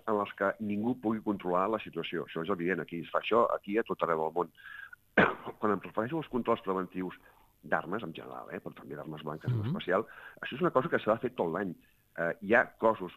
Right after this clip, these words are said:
Speaker 1: policials especialitzats en fer controls preventius, que això ho hem vist en èpoques passades, s'ha fet, s'ha deixat de fer, eh, en, en, en gran mesura en els últims temps. Jo crec que això s'ha de continuar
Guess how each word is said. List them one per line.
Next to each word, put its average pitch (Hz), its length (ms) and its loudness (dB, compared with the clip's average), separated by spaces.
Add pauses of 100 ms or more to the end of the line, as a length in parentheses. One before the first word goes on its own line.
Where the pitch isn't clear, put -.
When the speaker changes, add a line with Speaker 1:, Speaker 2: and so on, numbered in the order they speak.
Speaker 1:
policials 143 480 -2 (100)
especialitzats 82 680 0 (360)
en 87 120 -4
fer 85 180 0
controls 101 400 0
preventius, 101 560 0
que - 100 -4
això 85 300 0
ho 85 100 -4
hem 78 120 -6
vist 85 240 -10 (360)
en 82 140 -2
èpoques 85 340 -4
passades, 135 400 2 (460)
s'ha 117 120 6
fet, 165 180 2 (160)
s'ha 104 100 6
deixat 92 260 -2
de 82 120 -2
fer, 85 160 0 (420)
eh, 78 380 0 (100)
en, 80 140 -4 (100)
en, 85 140 -2 (100)
en 85 80 -4
gran 92 180 2
mesura 87 320 0
en 80 60 2
els 80 80 -2
últims 87 320 -2
temps. 120 240 6 (320)
Jo 101 120 4
crec - 180 4
que 117 60 4
això - 180 6 (100)
s'ha 123 100 4
de 107 120 6
continuar 82 500 0